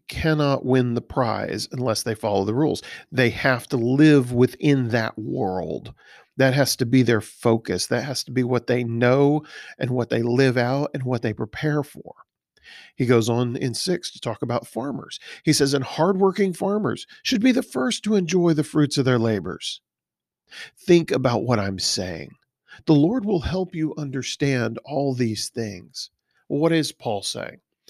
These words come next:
Paul is saying to Timothy, "Look, you're gonna face suffering, but that's okay." Because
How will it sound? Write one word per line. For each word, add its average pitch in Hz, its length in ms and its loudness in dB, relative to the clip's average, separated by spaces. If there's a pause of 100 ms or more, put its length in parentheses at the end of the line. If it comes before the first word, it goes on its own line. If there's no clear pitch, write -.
(280)
Paul 117 240 0
is 165 120 -2
saying 135 260 0
to 110 80 -4
Timothy, 143 400 0
"Look, 131 240 0
you're 160 100 -2
gonna 165 160 0
face 143 360 0
suffering, 123 500 -2
but 101 140 -10
that's - 180 -8
okay." 110 440 -4 (920)
Because 127 500 2